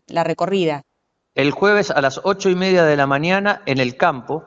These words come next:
Speaker 2: no se suspende por lluvia, en caso de que llueva, que están anunciando que puede haber algo de lluvia el jueves, en caso de que llueva, se realizaría toda la, la, la jornada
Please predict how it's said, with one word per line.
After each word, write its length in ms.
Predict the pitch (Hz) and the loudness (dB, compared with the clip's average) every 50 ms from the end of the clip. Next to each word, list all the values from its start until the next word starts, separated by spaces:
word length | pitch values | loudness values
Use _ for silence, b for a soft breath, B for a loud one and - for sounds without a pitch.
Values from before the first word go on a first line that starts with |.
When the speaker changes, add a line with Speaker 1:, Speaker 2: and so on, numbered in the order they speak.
| - b b b b b b b - | -16 b b b b b b b -4
Speaker 2:
no 260 | 135 147 180 220 214 | 0 2 2 2 0
se 140 | - - 196 | -2 -6 -10
suspende 560 | - - 156 - - 180 180 185 180 170 160 | -8 -8 -10 -4 0 2 2 2 2 0 0
por 200 | - 139 127 139 | 0 0 0 0
lluvia, 480 | 127 160 185 165 139 127 127 127 127 - | 0 0 0 0 2 0 0 0 -2 -2
en 160 | - 131 127 131 | -2 -4 -4 0
caso 360 | - 170 165 - - 160 151 | 0 -2 0 0 0 0 2
de 140 | 139 135 135 | 0 0 0
que 140 | 131 127 | 0 -2
llueva, 480 | 120 123 151 160 160 156 156 147 147 147 | -2 0 0 2 2 2 2 2 0 0
que 180 | - 117 110 110 | -2 -2 -2 -2
están 260 | 101 - 120 120 123 | -2 -2 -2 -2 -2
anunciando 480 | 123 117 113 104 - 123 123 127 123 | -4 -6 -6 -6 -4 -4 -4 -4 -4
que 120 | 104 113 104 | -6 -8 -6
puede 180 | - 123 120 | -4 -2 0
haber 160 | 120 120 123 123 | 0 2 2 0
algo 220 | 123 120 117 113 | 0 0 -2 -4
de 80 | 113 104 | -4 -4
lluvia 240 | 107 123 123 120 | -4 -6 -6 -6
el 40 | 110 | -6
jueves, 440 | 110 - 135 143 147 156 151 - B B B B B B B B B - | -4 -4 -4 -2 -2 -4 -6 -10 B B B B B B B B B -4
en 140 | 117 123 127 | -4 -2 0
caso 340 | - 147 147 - - 165 151 | 0 0 0 0 0 0 2
de 140 | 139 143 123 | 2 2 2
que 100 | 135 127 | 0 0
llueva, 400 | 117 139 156 165 165 160 160 - | 2 2 2 4 4 4 2 0
se 320 | - - 143 135 131 123 | -4 -6 -2 0 0 0
realizaría 840 | 120 127 131 131 127 127 127 - - 123 123 143 147 143 127 - - | 0 -2 -4 -4 -4 -8 -8 -6 -8 -6 -6 -4 -6 -6 -6 -8 -4
toda 440 | - 170 175 180 170 175 175 170 160 | 0 2 2 2 2 2 2 2 2
la, 380 | 147 135 120 120 117 110 110 82 | 2 0 0 0 0 0 -2 -4
la, 580 | 104 117 113 113 113 107 107 110 107 104 98 98 | -4 -4 -2 0 0 0 -2 -2 -4 -6 -8 -6
la 100 | 87 - | -4 -6
jornada 720 | - - 123 120 123 127 131 135 143 135 135 131 - - | -4 -2 -4 -4 -2 -2 0 2 4 4 4 2 0 -2